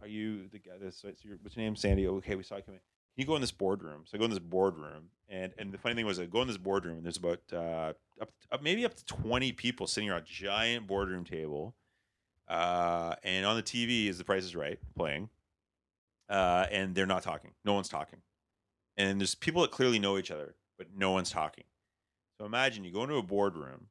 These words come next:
Price is Right's on T V, low volume, twenty people, no one's talking. They're all kinda looking at you. Remember, there's a bunch of snacks on the table. People were kinda eating snacks and stuff, but no one was saying a word, not even passing me the, like, the grapes or whatever. It was just like, I'm not, no one's talking.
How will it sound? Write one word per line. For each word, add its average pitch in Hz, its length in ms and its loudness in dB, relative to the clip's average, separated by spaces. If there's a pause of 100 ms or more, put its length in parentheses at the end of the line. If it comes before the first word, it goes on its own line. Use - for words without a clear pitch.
(120)
Price 117 200 2
is 139 80 -8
Right's 139 200 2
on 131 100 2
T 107 240 -4
V, 95 160 -6
low 117 220 6
volume, 78 480 -4 (840)
twenty 127 240 6
people, 87 520 -2 (420)
no 92 200 2
one's 87 180 0
talking. - 340 -10 (720)
They're 104 80 2
all 127 60 6
kinda 185 180 2
looking 127 240 2
at 90 60 0
you. 90 40 -6
Remember, 127 200 4
there's 156 120 6
a - 20 2
bunch 143 120 2
of 104 80 0
snacks 95 400 0
on 113 80 -2
the 107 40 -2
table. 120 300 0
People 101 200 0
were 87 60 4
kinda 90 200 -2
eating 85 160 -2
snacks 78 320 -4
and - 80 -6
stuff, 104 160 4
but 80 120 -2
no 95 260 6
one 104 140 8
was 90 120 2
saying 85 260 -2
a 53 120 -16
word, 92 800 4
not 107 160 4
even 107 180 4
passing 90 380 0
me 82 140 -4
the, - 160 -16
like, 85 140 -12
the - 80 -20
grapes 82 340 -4
or 62 40 -20
whatever. 57 120 -20
It - 40 -20
was 78 100 -18
just 78 140 -10
like, 76 100 -4
I'm 90 120 2
not, 87 300 4
no 95 80 -10
one's 85 100 -12
talking. 82 120 -16